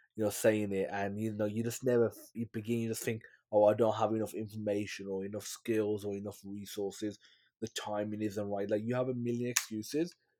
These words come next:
but like I said, you know, just begin, and then you'll start, you know, it's difficult to see the way without actually stepping, you know, on your journey, and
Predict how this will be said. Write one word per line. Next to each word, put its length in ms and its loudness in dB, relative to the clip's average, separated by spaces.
but 100 -2
like 120 2
I 40 -4
said, 100 -2
you 100 -4
know, 80 0
just 280 -8
begin, 420 0
and 160 -2
then 200 0
you'll 180 0
start, 500 8
you 260 0
know, 180 4
it's 180 -6
difficult 540 -2
to 80 -8
see 300 -2
the 120 4
way 480 4
without 540 4
actually 360 -6
stepping, 920 -2
you 140 0
know, 360 4
on 300 0
your 120 0
journey, 640 0
and 480 -4